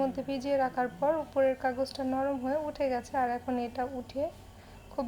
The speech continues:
ভালো করে পরিষ্কার করে তারপর এটার মধ্যে রং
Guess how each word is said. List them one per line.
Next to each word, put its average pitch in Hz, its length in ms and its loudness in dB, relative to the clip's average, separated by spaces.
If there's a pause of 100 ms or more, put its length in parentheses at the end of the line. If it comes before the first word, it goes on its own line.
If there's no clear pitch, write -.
ভালো 277 200 6
করে 269 140 6 (120)
পরিষ্কার 294 380 0 (100)
করে 254 160 6 (160)
তারপর 262 260 0 (100)
এটার 247 260 -2
মধ্যে 247 280 0 (760)
রং 262 100 4